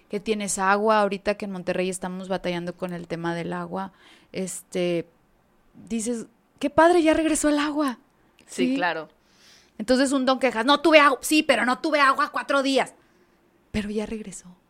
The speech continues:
Speaker 1: ¿Sí me explico? <laughs>
Speaker 2: Sí, sí, sí, o sea, como que ya no, no te quedas en el pasado,
Speaker 1: Sí, sí.
Speaker 2: recurriendo a eso de que, bueno, pero estuvo muy mal porque no tenemos agua. No, hoy tienes agua, hoy lo disfrutas, venga.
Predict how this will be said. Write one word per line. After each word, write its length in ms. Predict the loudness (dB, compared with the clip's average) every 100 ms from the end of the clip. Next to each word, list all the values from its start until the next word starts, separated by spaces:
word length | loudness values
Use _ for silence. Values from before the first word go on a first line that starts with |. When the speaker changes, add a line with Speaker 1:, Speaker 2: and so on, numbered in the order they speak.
| _ _ _ _ _
Speaker 1:
¿Sí 140 | 0 2
me 80 | 2
explico? 340 | 0 -2 0
<laughs> 360 | 0 0 -2 -4 _ _ _ -20 -20 _
Speaker 2:
Sí, 240 | -12 -8 -6
sí, 140 | -6
sí, 200 | -4 -2
o 80 | 0
sea, 180 | 2 2
como 260 | 2 -2
que 240 | 2 2 2
ya 160 | 4
no, 300 | 4 2 -2 -6
no 240 | -6 -6
te 140 | -4
quedas 340 | 0 2 2 0
en 100 | -4
el 140 | -6
pasado, 1200 | -2 -2 0 4 8 8 8 6 4 4 4 2 -2
Speaker 1:
Sí, 180 | -10 -4
sí. 60 |
Speaker 2:
recurriendo 560 | -4 -4 -2 -2 0 0
a 60 |
eso 180 | 0 -2
de 120 | -4
que, 300 | -4 -4 -4 -6
bueno, 480 | -2 0 2 0 0
pero 120 | -2
estuvo 280 | -2 0 0
muy 220 | 0 -4
mal 340 | 2 6 6 6
porque 220 | 4 0
no 80 | 0
tenemos 480 | -2 -2 -4 2
agua. 200 | 4 4
No, 200 | 2 -12 -10
hoy 180 | -8 -8
tienes 580 | -2 4 4 4 -2 2
agua, 400 | 2 2 -8 -18 _ -6
hoy 140 | -6
lo 100 | -4
disfrutas, 800 | -6 -8 -18 -20 -20 -16 -14 -16 _ -18
venga. 400 | -16 -14 -14